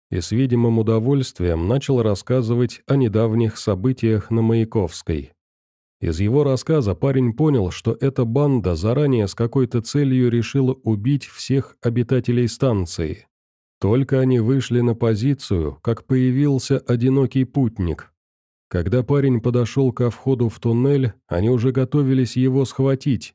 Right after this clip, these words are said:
и тихо перерезать ему горло. Но путник вдруг развернулся, побежал вдоль поезда назад и стал наблюдать за местными.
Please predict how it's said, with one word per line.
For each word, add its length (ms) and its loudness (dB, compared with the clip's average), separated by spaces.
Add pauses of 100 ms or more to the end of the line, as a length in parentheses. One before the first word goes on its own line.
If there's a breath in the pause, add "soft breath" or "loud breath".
(140)
и 120 -2
тихо 360 0
перерезать 680 0
ему 320 2
горло. 600 0 (360)
Но 200 0
путник 540 0
вдруг 380 -2
развернулся, 960 0 (400)
побежал 600 2
вдоль 300 0
поезда 540 0
назад 560 0 (140)
и 120 -2
стал 340 0
наблюдать 580 2
за 180 2
местными. 800 0